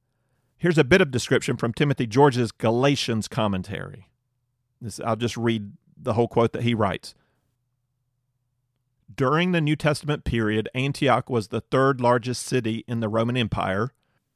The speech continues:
only behind Rome and Alexandria, and boasted a population of more than half a million.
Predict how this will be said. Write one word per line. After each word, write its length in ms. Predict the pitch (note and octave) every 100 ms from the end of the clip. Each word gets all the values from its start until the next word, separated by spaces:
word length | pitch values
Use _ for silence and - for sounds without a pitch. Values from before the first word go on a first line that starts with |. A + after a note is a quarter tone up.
| _
only 300 | C3 C#3+ D#3+
behind 400 | C#3 B2+ C3 A2+
Rome 420 | G#2+ B2+ C3 C3
and 140 | B2 A#2+
Alexandria, 880 | A#2+ G#2+ G#2+ B2+ A2 F#2+ F2 G#2+ - _ _ _ _ -
and 300 | B2 B2+ G2
boasted 460 | C3+ E3 - F3 D3
a 100 | A#2
population 800 | C#3+ C3+ C#3+ B2+ A#2+ A#2 -
of 60 | A2
more 240 | A#2 B2
than 140 | A#2 G#2
half 280 | A#2+ A#2 A2
a 40 |
million. 560 | A2 A2 G2 F2+ -